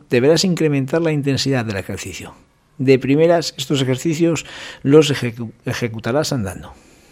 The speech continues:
Primero, caminar hacia adelante, hacia atrás, hacia un lado, ¿vale? Segundo, caminar cruzando las piernas. Tercero, de talones hacia adelante,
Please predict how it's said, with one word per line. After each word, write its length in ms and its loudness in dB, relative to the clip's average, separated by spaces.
Primero, 420 2
caminar 480 2
hacia 380 0
adelante, 600 -4
hacia 300 -4
atrás, 420 -6
hacia 320 -4
un 100 -6
lado, 320 -10
¿vale? 340 -2
Segundo, 580 -2
caminar 520 0
cruzando 460 -2
las 180 -6
piernas. 480 -12
Tercero, 500 2
de 240 4
talones 680 2
hacia 500 0
adelante, 640 -4